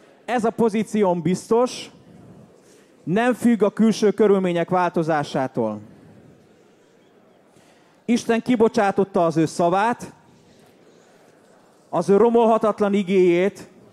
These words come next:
amiből újjászülettem,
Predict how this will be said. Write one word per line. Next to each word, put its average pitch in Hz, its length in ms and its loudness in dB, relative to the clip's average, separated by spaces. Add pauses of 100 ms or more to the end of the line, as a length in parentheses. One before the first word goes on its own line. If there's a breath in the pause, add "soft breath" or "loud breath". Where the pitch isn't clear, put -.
(1500)
amiből 196 380 2
újjászülettem, 208 1080 0